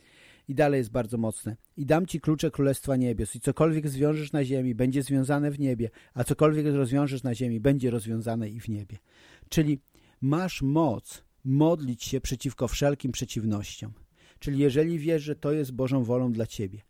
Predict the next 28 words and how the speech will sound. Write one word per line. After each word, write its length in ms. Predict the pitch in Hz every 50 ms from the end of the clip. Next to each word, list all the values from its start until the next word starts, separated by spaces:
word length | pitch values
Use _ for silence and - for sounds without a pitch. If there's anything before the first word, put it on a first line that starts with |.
| _ _ _ - - _ _
i 120 | - 143 120
rzeczy 300 | 120 147 147 - 185 160
się 140 | - -
nie 160 | 160 156 147 127
dzieją, 260 | 127 135 113 113 120
modlisz 320 | 135 147 143 127 123 117
się, 140 | - - 135
Boże, 400 | 117 117 120 151 151 139 143 135
Ty 160 | - - 139
obiecałeś, 540 | 127 110 120 113 - - 110 101 107 101 104
więc 200 | 123 123 120 117
ja 100 | 139 131
się 180 | - - - 143
modlę, 460 | 143 143 147 147 135 113 101 107 107 - - - _ _
ja 100 | - 127
jestem 320 | 135 135 - - 160 139 131
wytrwały, 680 | 120 139 147 - - - - 147 135 113 110 113 110 - - - - - _
ponieważ 360 | - 135 135 139 139 143 131 -
przez 240 | - - 151 131
wytrwałość 580 | 123 139 139 - - - - 151 147 147 135 -
przyjdzie 320 | - - - 147 131 135
Twoja 320 | 123 - - 127 120 117 110
odpowiedź. 560 | 107 - - - 98 92 104 104 - - - - _ _ _ _ _ -
Wierzysz 460 | 113 113 127 151 147 127 113 104 -
w 100 | - -
to, 160 | - 104 - - _ _ _
modlisz 460 | 139 139 143 147 143 131 117 110 104
się, 160 | - - -